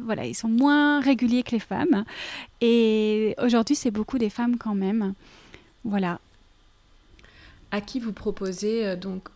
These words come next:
Speaker 2: soit des ateliers, soit des conférences.
Speaker 1: Oui. Donc l'idée, c'est ça, c'est d'avoir un espace, on pratique en live ou en replay, en, c'est-à-dire qu'il y a cinquante heures de contenu, que ce soit des cours de yoga, tu parlais, donc il y avait aussi des cours de yoga du visage,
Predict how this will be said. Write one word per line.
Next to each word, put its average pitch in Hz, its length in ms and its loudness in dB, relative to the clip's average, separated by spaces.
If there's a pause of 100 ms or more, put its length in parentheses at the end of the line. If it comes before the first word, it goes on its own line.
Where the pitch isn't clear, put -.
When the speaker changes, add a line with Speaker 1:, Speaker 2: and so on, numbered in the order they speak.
(100)
Speaker 2:
soit 233 320 -2
des 196 200 -2
ateliers, 190 600 -6
soit 240 320 -4
des 214 100 -2
conférences. 175 680 -6 (340)
Speaker 1:
Oui. 226 80 -4 (400)
Donc 233 180 0
l'idée, 240 280 4
c'est - 160 0
ça, 202 200 -4
c'est 220 160 -4
d'avoir 254 380 0
un 311 180 10
espace, 262 640 0 (160)
on 208 420 -2
pratique - 460 -2 (120)
en 226 280 0
live 254 420 4 (160)
ou 285 140 8
en 240 140 4
replay, 220 600 -2
en, 208 120 -2
c'est-à-dire 220 420 -6
qu'il 208 160 -6
y - 20 -2
a 214 80 -4 (300)
cinquante 240 560 0
heures 240 240 4
de 214 140 -2
contenu, 240 640 4
que - 120 -8
ce - 80 -12
soit 214 120 -6
des 220 100 -6
cours 254 160 -2
de 240 80 2
yoga, 240 380 2 (120)
tu - 80 -16
parlais, 220 440 0 (420)
donc 214 200 -4
il 220 40 -2
y - 20 0
avait 208 280 0
aussi 214 200 -6
des 202 180 -2
cours 294 240 2
de 240 260 4
yoga 262 260 4
du 220 140 0
visage, 285 760 2